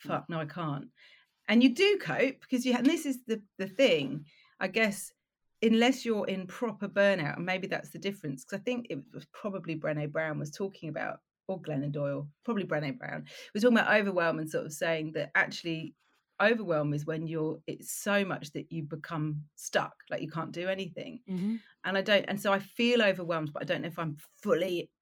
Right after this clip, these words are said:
Speaker 2: in it, because I can keep going, and I'll keep going, and then a kid's sick and you have to drop loads of stuff and cancel loads of stuff, and you manage, but it doesn't feel very good.
Speaker 1: No, it's,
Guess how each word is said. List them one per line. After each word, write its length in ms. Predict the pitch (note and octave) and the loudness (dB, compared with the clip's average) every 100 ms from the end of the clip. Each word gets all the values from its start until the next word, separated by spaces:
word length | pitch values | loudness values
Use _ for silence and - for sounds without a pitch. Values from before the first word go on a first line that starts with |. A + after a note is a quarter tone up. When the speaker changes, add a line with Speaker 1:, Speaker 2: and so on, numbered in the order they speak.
| - | -2
Speaker 2:
in 140 | G#3 F3 | 0 0
it, 140 | - | -2
because 260 | E3 G#3 G3+ | -4 -4 -4
I 60 | |
can 160 | F#3 A3 | -4 -6
keep 220 | G#3 D#4+ | -6 -4
going, 540 | - G3 E3+ - E3 D#3+ - | 2 2 2 -2 -8 -10 -6
and 100 | F#3 | -4
I'll 80 | F3+ | -4
keep 240 | F3+ F3 - | -4 -4 0
going, 460 | F3+ E3 E3 E3 - | 2 4 2 0 -4
and 160 | E3+ | -2
then 120 | E3 E3 | -2 -2
a 60 | |
kid's 300 | D#3+ G3 - | -2 -4 -4
sick 240 | - F3 - | -4 -4 -4
and 60 | |
you 60 | F3+ | -10
have 100 | E3 | -10
to 80 | D#3 | -6
drop 280 | F#3+ F#3+ - | -2 -2 0
loads 200 | F3 D#3+ | -4 -4
of 60 | |
stuff 240 | - F3 D#3+ | -8 -8 -8
and 80 | D#3 | -10
cancel 300 | G#3 D#3 E3+ | -8 -6 -4
loads 220 | F3 E3 | -4 -6
of 40 | - | -8
stuff, 180 | F3 - | -10 -8
and 80 | F#3 | -6
you 60 | F#3 | 0
manage, 760 | G3+ F#3+ D#3+ G3 A3+ - - _ _ - - _ _ _ - | 0 0 -2 -4 -6 -10 -12 _ _ -20 -20 _ _ _ -2
but 140 | - | 0
it 100 | F3+ | 0
doesn't 220 | A3+ G#3 - | -2 -4 -4
feel 320 | E3 F#3+ E3+ | -2 -2 -2
very 220 | - B2 | -6 -6
good. 320 | C#3 - E3 - - _ _ _ _ _ _ _ _ - | -6 -6 -6 -8 -16 _ _ _ _ _ _ _ _ -10
Speaker 1:
No, 320 | F3+ E3+ E3+ D3 _ _ - | -8 -6 -8 -12 _ _ -6
it's, 220 | G3 F3 | -6 -4